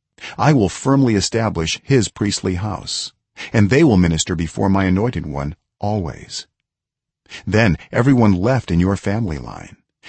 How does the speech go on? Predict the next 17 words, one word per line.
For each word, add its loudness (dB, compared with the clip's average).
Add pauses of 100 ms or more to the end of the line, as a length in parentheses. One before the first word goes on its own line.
will 2
come 2
and 4
bow 4
down 0
before -4
him -10 (220)
for 4
a -2
piece -2
of -2
silver 0
and -4
a 0
loaf 0
of -8
bread -8